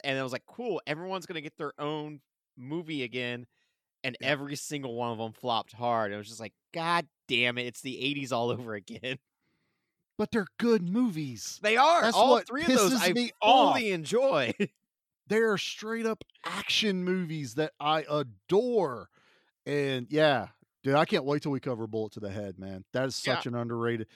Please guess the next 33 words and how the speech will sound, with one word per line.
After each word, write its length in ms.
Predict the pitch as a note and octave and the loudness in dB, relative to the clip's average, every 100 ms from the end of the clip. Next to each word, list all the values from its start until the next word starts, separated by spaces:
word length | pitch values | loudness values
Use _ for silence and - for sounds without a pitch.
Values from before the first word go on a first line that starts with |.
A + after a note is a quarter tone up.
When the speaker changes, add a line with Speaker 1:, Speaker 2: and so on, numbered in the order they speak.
| _ | _
Speaker 2:
that's 180 | - F3 | 0 2
a 60 | A3+ | 0
Jason 480 | - F#3+ F3+ F3+ D3 | 2 2 2 0 -2
Momoa 560 | B2 C3 D3+ F3 C3+ | -2 4 6 6 4
too. 380 | - E3 D#3 G2 _ _ _ | 2 4 4 2 _ _ _
I 60 | - | 2
mean, 100 | F#3+ | 2
Speaker 1:
Axe 80 | - | 4
Speaker 2:
come 100 | G#3 | 6
Speaker 1:
fights. 400 | G3+ F#3 G3+ - | 8 6 2 0
Speaker 2:
on. 180 | D#3 F3 _ | 0 0 _
<laughs> 100 | E3+ - _ - - | -4 -4 _ -6 -6
It 180 | - E4 | -4 -2
ends 260 | A3 F#3 F3 | -2 -2 -6
with 120 | G3+ | -2
an 80 | G3 | 2
axe 300 | A3 A3 - | 2 2 -6
fight. 300 | C3 A2 - _ - - | -8 -8 -12 _ -20 -12
Love 380 | C#3+ D3+ G3+ A3 | -4 2 4 4
it. 160 | C3+ - _ _ - | 2 -4 _ _ 4
But 240 | F3 F3 - - | 6 6 4 2
yeah, 280 | G3+ D3 - | 4 4 0
so 320 | - F#3 F3+ | 0 4 4
this 400 | D3 C3+ G#3+ - | 4 6 6 4
one, 460 | G#3+ G3 F3 D#3+ C#3+ _ _ _ _ _ _ _ - | 0 2 2 2 -4 _ _ _ _ _ _ _ 0
I 120 | D3+ | 2
gotta 300 | D3 F3 G3 | 4 4 4
admit, 440 | F3+ D#3 F3 F3 - - | 2 0 0 0 -2 -6
I 120 | C3 | 0
didn't 260 | D3+ D#3+ C#3 | 2 2 0
watch 300 | C#3 C#3+ - | 0 0 -4
in 100 | C3 | -6
theaters. 640 | D3+ F#3 G2+ - - - | -4 -4 -6 -8 -16 -16